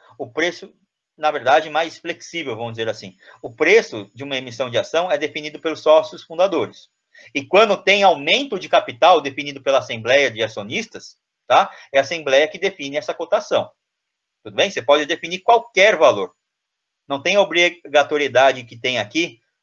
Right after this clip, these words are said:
de você respeitar um valor mínimo porque as ações têm valor nominal. Não é o caso. Certo? A grande, esmagadora maioria das ações hoje em dia estão, ah, no mercado na, de forma, na forma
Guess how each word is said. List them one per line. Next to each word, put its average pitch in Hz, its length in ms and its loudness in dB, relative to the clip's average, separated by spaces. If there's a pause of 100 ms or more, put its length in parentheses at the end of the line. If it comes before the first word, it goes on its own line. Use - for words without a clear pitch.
(120)
de 135 160 -10
você 135 240 -4
respeitar 139 420 0
um 127 60 -2
valor 123 320 0
mínimo 143 400 -8
porque 139 240 -2
as 131 160 0
ações 127 320 -4
têm 127 140 -4
valor 120 260 2
nominal. 104 460 -2
Não 107 120 -2
é 120 60 6
o 139 100 0
caso. 98 340 0 (480)
Certo? - 380 2 (480)
A 277 100 4
grande, 180 720 0
esmagadora 170 1200 0
maioria 135 500 0
das 123 200 0
ações 117 380 -4
hoje 104 200 -10
em 101 60 -14
dia 123 460 -4 (380)
estão, 170 540 0
ah, 139 440 2
no 147 140 -2
mercado 139 540 4
na, 123 180 2
de 131 220 -16
forma, 135 440 2
na 131 240 -4
forma 147 460 2